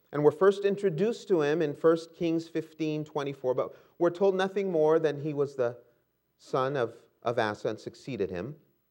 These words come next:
Later, First Kings twenty-two forty-two tells us that he was thirty-five years old when he began his reign, and he reigned for twenty-five years. Spiritually, Jehoshaphat began his reign in a very, very positive way.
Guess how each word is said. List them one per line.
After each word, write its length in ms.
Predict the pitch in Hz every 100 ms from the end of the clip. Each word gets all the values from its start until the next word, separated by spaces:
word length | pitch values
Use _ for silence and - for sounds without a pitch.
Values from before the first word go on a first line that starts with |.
| _ _ _ _ _
Later, 260 | 139 165 165
First 300 | 175 165 -
Kings 240 | 175 160
twenty-two 640 | - 170 165 156 - 185
forty-two 560 | - 180 180 160 156 160
tells 320 | - 147 139
us 120 | 139
that 260 | - 127 - _ _
he 80 | 160
was 220 | 123 -
thirty-five 760 | - 180 196 196 196 170 165 147
years 260 | 156 143
old 220 | 143 127 110
when 100 | 107
he 140 | 120
began 400 | 110 110 113 117
his 180 | 123 110
reign, 420 | 107 90 92 131 _ _ _ _ _
and 120 | 127
he 120 | 147 147
reigned 400 | 143 156 175 170
for 160 | 139
twenty-five 640 | - 127 120 120 110 104 104
years. 420 | 92 80 - _ _ _ _ _ _ _ _ _ _ _ _ _ _
Spiritually, 800 | - - 202 226 190 - 127 117
Jehoshaphat 840 | 113 123 151 156 151 - 127 117 107
began 400 | 123 117 139 147
his 220 | 151 123
reign 340 | 127 131 131 123
in 140 | 117
a 60 | 110
very, 500 | 107 127 135 135 131
very 320 | 120 120 113
positive 500 | - 110 110 98 98
way. 280 | 95 85